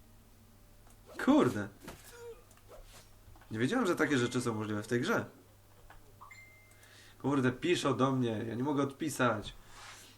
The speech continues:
Bo w-, trzeba nagrywać, bo trzeba grać. Bo w dupie z, z, z związkami, ze wszystkim. Nagrywanie jest ważniejsze. Ło! I zabijanie frajerów.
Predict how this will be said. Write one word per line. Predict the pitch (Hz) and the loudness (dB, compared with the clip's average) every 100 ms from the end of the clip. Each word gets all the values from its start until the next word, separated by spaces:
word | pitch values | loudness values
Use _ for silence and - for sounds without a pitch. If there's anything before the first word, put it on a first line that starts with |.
| - - - - - - - | -20 -20 -20 -20 -20 -20 -14
Bo | 113 120 | -4 -2
w-, | 110 - | -4 -6
trzeba | - 131 | -2 2
nagrywać, | 135 127 139 127 123 117 104 | 2 4 4 4 4 4 0
bo | 104 | -8
trzeba | - - 117 | -10 -4 -2
grać. | 113 120 117 107 98 - | 2 4 4 2 -2 -8
Bo | 107 | -10
w | 104 104 | -10 -10
dupie | - 127 131 | -2 2 2
z, | 113 | 2
z, | 107 104 101 104 107 98 123 - - - | 0 -6 -6 -4 -6 -8 -12 -14 -14 -12
z | 110 110 110 110 117 104 | -8 -6 -4 -6 -6 -8
związkami, | 110 113 - 113 113 113 | -6 -6 -4 -2 -2 -6
ze | 101 | -8
wszystkim. | 98 117 104 - 104 123 - - - - - - - - | -8 -8 -8 -10 -14 -14 -20 -20 -20 -20 -20 -20 -20 -6
Nagrywanie | 127 127 139 165 165 | 2 4 6 8 8
jest | 143 | 6
ważniejsze. | 143 147 156 123 143 131 117 - | 4 4 2 2 4 4 4 2
Ło! | 302 320 311 311 302 302 285 233 165 | 8 12 12 12 12 12 12 10 2
I | 170 | 2
zabijanie | 156 151 156 147 135 | 4 6 6 6 4
frajerów. | - - - 143 139 117 104 - | 0 -12 2 4 6 4 0 -8